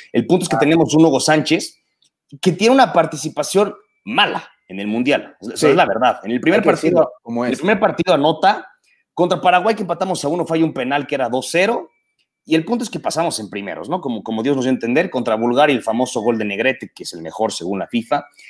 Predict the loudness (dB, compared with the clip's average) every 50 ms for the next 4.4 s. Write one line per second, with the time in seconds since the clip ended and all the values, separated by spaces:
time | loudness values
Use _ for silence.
0 | -16 _ 0 4 6 6 6 6 4 2 2 0 0 2 2 2 4 2 2 2
1 | 2 2 2 2 0 0 0 2 2 4 4 4 4 4 4 2 2 0 -4 -4
2 | -2 -2 -2 -2 -6 -10 _ _ _ -18 -18 -16 _ -10 -10 -10 -8 -8 -8 -6
3 | 0 2 4 2 2 0 -6 -8 -8 -8 -6 -4 -4 -2 -2 -4 -2 -2 -4 -4
4 | -4 -6 -6 -4 -4 -6 -6